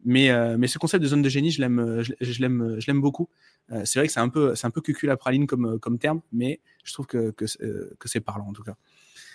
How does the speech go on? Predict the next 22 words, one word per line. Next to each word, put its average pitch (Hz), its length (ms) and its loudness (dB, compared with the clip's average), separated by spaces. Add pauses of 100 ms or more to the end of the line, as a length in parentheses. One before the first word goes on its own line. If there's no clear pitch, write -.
(2000)
Dans 170 120 10
tout 170 140 6
ça, 220 200 8
tes 180 140 4
plus 165 120 2
gros 170 200 8
apprentissages 160 480 2
sur 123 100 -4
toi-même, 156 240 4
ça - 80 2
a - 20 6
été 107 140 0
quoi ? 123 320 0
Est-ce - 80 -4
qu'il 147 120 4
y 135 40 8
a 123 60 8
eu, 135 180 8
euh, 113 320 4 (720)
t'as 117 120 4
eu, 143 200 6
euh, 110 680 2